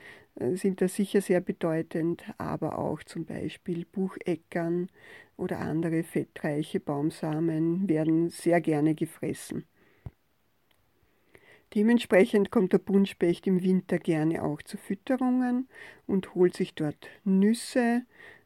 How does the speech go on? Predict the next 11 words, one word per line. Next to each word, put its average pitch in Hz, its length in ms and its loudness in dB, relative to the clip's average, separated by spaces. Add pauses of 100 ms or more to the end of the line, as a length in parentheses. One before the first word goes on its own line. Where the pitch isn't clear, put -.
(140)
aber 175 340 -2
auch - 260 -2
Sonnenblumenkerne 196 1400 4
und 185 140 2
besonders 185 500 4
gerne 160 320 4
geht 175 200 2
er 175 120 2
auch 156 320 0
an 170 240 -2
Fettfutter. - 720 -6